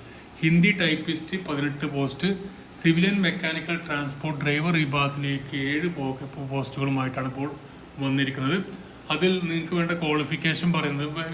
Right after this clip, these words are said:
ഏജ് ലിമിറ്റിലേക്ക് വരികയാണെങ്കിൽ പതിനെട്ട് വയസ്സ് മുതൽ ഇരുപത്തഞ്ച് വയസ്സ് വരെയുള്ളവർക്കാണ് ഇതിലേക്ക് അപ്ലൈ ചെയ്യാൻ പറ്റുക. അതുപോലെ ഇതിലേക്ക് വരുന്ന ക്വാളിഫിക്കേഷനിലേക്ക്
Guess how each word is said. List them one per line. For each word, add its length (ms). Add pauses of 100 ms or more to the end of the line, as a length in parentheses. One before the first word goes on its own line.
(100)
ഏജ് 220
ലിമിറ്റിലേക്ക് 440
വരികയാണെങ്കിൽ 380 (480)
പതിനെട്ട് 380
വയസ്സ് 300
മുതൽ 120 (100)
ഇരുപത്തഞ്ച് 480
വയസ്സ് 360
വരെയുള്ളവർക്കാണ് 560
ഇതിലേക്ക് 340
അപ്ലൈ 260 (120)
ചെയ്യാൻ 240
പറ്റുക. 200 (600)
അതുപോലെ 400
ഇതിലേക്ക് 380
വരുന്ന 200
ക്വാളിഫിക്കേഷനിലേക്ക് 960